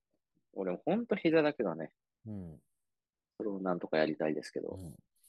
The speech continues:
Speaker 1: まあ、でも、とりあえず、あの、トレイルランナーに俺はなったということで、
Speaker 2: うん。
Speaker 1: よろしいでしょうか？
Speaker 2: <laughs> もうだい-、もうトレイルランナーですよ、もう、エフティーアール。えっと、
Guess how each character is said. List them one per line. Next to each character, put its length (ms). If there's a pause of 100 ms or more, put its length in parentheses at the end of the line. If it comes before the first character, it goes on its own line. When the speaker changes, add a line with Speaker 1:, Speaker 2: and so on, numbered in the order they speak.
(880)
Speaker 1:
ま 140
あ、 40
で 80
も、 400
と 60
り 140
あ 80
え 60
ず、 100 (200)
あ 80
の、 500 (640)
ト 140
レ 120
イ 40
ル 80
ラ 100
ン 80
ナ 100
ー 20
に 100
俺 140
は 160
な 160
っ 60
た 120
と 80
い 40
う 40
こ 100
と 120
で、 200 (420)
Speaker 2:
う 60
ん。 140
Speaker 1:
よ 100
ろ 60
し 120
い 40
で 80
し 80
ょ 40
う 20
か？ 180 (220)
Speaker 2:
<laughs> 460
も 80
う 20
だ 100
い-、 120 (760)
も 240
う 40
ト 100
レ 140
イ 40
ル 320
ラ 100
ン 140
ナ 160
ー 20
で 100
す 160
よ、 60
も 240
う、 80
エ 40
フ 240
テ 100
ィ 140
ー 100
ア 120
ー 20
ル。 260 (2000)
え 80
っ 40
と、 280